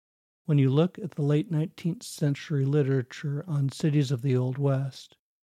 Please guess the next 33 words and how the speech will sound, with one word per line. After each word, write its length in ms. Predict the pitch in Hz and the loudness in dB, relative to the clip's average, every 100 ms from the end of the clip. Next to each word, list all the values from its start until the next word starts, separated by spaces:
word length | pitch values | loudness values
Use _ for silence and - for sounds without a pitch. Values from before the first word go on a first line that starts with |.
| _ _ _ | _ _ _
you 140 | 180 156 | 0 4
read 200 | 156 139 | 4 4
things 360 | 156 147 135 | 4 2 2
like 160 | 139 139 | 0 0
descriptions 760 | 151 - 156 143 - 143 135 | -6 -2 -2 -2 0 2 2
of 360 | - 143 135 139 - _ _ _ _ _ | 0 0 0 -2 -10 _ _ _ _ _
smokestacks 800 | - - 160 143 - 139 147 - | -12 2 4 4 -2 -6 -8 -10
belching 480 | 151 135 127 160 160 | -2 -2 -2 -4 -4
black 320 | 143 131 123 | -4 -6 -8
smoke. 520 | - - 143 135 - _ _ _ _ _ _ _ _ _ _ _ _ _ | -14 -4 -2 -2 -6 _ _ _ _ _ _ _ _ _ _ _ _ _
This 140 | - 175 | -6 2
was 160 | 165 | 4
universally 800 | 160 151 131 156 147 131 117 123 - | 6 4 4 2 2 -2 -2 -4 -4
a 80 | 165 | -4
good 300 | 123 143 123 | 0 0 0
thing 320 | - 143 120 | 0 2 2
in 80 | 117 | -2
the 80 | 131 | -4
literature 600 | 131 131 139 131 - 143 | -4 -4 -6 -8 -6 -4
of 180 | 139 123 | -2 -4
the 80 | 139 | -4
time. 480 | 147 139 131 143 - _ _ _ _ _ _ _ _ | 0 2 0 -4 -12 _ _ _ _ _ _ _ _
It 120 | 156 | -2
seemed 320 | - 190 196 196 | 0 4 4 4
to 100 | 156 | 2
be 140 | 156 | 2
a 60 | 147 | 2
symbol 600 | - 160 147 131 131 127 | 2 2 2 0 -4 -6
of 180 | 190 135 | -4 0
America's 560 | 139 135 131 - 127 | 2 4 2 0 -2
mastery 560 | 135 135 131 - 160 202 | 0 0 -2 -4 -6 -4
over 240 | 190 143 | -2 0
nature. 500 | 135 131 127 - 180 | 2 0 -4 -10 -16